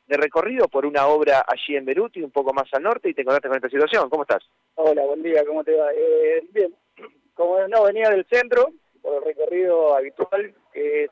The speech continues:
Speaker 2: eh, que es Viñas, y bueno, debido a la, la obra, que de acá de calle Beruti, desagüe y asfalto, eh, hay un corte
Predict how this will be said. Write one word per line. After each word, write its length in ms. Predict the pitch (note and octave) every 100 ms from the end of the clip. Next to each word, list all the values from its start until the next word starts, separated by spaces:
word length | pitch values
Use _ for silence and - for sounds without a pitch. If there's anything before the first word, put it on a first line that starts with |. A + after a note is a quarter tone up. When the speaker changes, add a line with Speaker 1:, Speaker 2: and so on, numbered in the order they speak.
| -
Speaker 2:
eh, 380 | C#3+ C3+ A#2+ A#2+ A#2 _ _ -
que 100 | C3+
es 60 | D#3
Viñas, 400 | F3+ F3 E3+ - _ _ _ _ _ _ _ _ _
y 320 | - D3 C#3+ D3+
bueno, 360 | F#3 E3 D3
debido 300 | C#3+ E3 F3+
a 40 | E3
la, 440 | D#3 C#3 C3 B2
la 180 | A#2+ C3
obra, 520 | D#3+ F#3 F3+ F3+ F3+ - _ _ _
que 400 | C#3+ C3 B2 A#2
de 100 | A#2
acá 200 | A#2+ C#3+
de 120 | C#3+ B2+
calle 280 | C#3 - C3+
Beruti, 460 | B2+ D3+ D#3 D#3 C#3
desagüe 840 | C3 A#2+ - D3 C#3+ C3+ B2+ A#2+ A#2 A2 A2
y 60 | A#2
asfalto, 560 | A#2+ E3 D#3+ D3+ - _ _ _ _ _ -
eh, 120 | C#3
hay 120 | E3
un 100 | F#3
corte 480 | G3 G#3 E3+ F3+